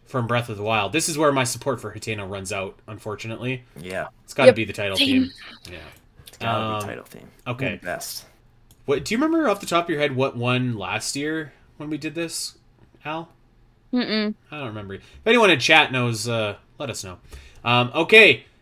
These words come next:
Speaker 1: next up we have Outset Island versus the title theme from Ocarina of Time.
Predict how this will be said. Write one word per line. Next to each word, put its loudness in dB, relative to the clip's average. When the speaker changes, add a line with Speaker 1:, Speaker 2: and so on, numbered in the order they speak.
Speaker 1:
next 4
up 4
we -2
have 4
Outset 6
Island 6
versus -2
the -4
title 2
theme -2
from -12
Ocarina -4
of -12
Time. -4